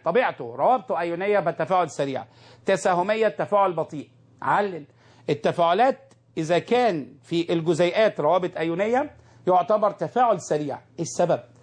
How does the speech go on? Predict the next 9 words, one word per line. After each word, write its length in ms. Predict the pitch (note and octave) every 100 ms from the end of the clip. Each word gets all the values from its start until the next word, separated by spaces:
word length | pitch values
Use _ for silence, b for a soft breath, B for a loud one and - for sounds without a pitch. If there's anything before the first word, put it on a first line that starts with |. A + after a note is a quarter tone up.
| b b b
لأنه 300 | C3+ D3 D3+
بيتم 520 | C#3+ C3 G#3+ A#3+ A3
بين 400 | D3+ F3 A#3+ C#4+
الأيونات، 920 | C4 G#3+ - F3+ F3+ F3 E3+ D3+ - - _ -
بين 260 | F#3+ G3
الكاتيونات 920 | G3 - A3 A3 - G#3+ A#3 C#4+ C#4+ - b b -
والأنيونات. 1200 | G3+ A#3 G#3 - A#3 C#4 A#3 G3+ F3 C#3+ - - _ b b b
الروابط 360 | C3+ E3 G3+ F#3
التساهمية 760 | - F3+ F#3 F3 G#3+ G#3 C#3